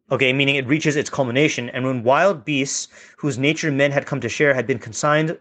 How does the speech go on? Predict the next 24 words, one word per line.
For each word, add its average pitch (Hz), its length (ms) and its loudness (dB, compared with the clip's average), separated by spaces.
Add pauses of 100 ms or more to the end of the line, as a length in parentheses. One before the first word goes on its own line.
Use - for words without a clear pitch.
(200)
together 143 380 2
to - 160 -4
a - 20 2
like 120 260 2
fate," 151 500 -2 (360)
okay, 135 240 2
meaning 143 220 2
when 135 160 2
man 156 180 4
becomes 151 340 -2
like, 127 380 -2
uh, 120 320 -4
animals, 120 540 -2 (320)
"the - 140 -6
earth 165 220 0
will 151 160 0
once 156 300 0
more 147 180 0
drink 139 300 -4
up 131 160 -4
the 120 80 -8
waters." 123 560 -2 (560)
Okay, 135 240 4
now 139 280 2